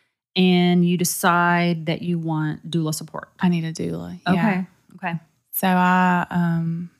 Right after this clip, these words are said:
Speaker 2: I interviewed several, which is kind of,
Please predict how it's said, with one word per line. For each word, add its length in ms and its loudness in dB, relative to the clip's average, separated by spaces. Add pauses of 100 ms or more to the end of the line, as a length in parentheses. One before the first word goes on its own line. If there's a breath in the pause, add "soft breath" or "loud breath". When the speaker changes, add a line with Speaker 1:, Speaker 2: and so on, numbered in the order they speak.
(640)
Speaker 2:
I 120 4
interviewed 580 8
several, 680 4 (1800 soft breath)
which 220 8
is 120 2
kind 240 2 (160)
of, 260 0